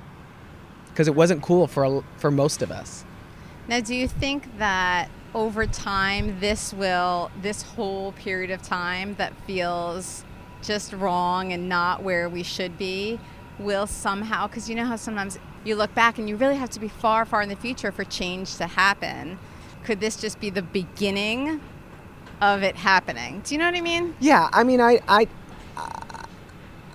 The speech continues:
Speaker 1: the thing that gives me the most hope is this next generation,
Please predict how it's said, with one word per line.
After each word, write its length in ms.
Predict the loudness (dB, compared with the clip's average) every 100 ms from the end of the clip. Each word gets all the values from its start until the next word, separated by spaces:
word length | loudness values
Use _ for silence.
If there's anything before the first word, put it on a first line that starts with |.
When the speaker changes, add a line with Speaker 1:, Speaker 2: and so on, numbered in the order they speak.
| -8
Speaker 1:
the 80 | -4
thing 220 | 2 6
that 160 | 6 6
gives 300 | 4 4 2
me 180 | 2 2
the 100 | 4
most 440 | 2 2 2 0
hope 340 | 2 4 4 -2
is 260 | 0 0 0
this 260 | -4 -6 -4
next 260 | -6 -6
generation, 600 | -6 -6 -6 -8 -10 -10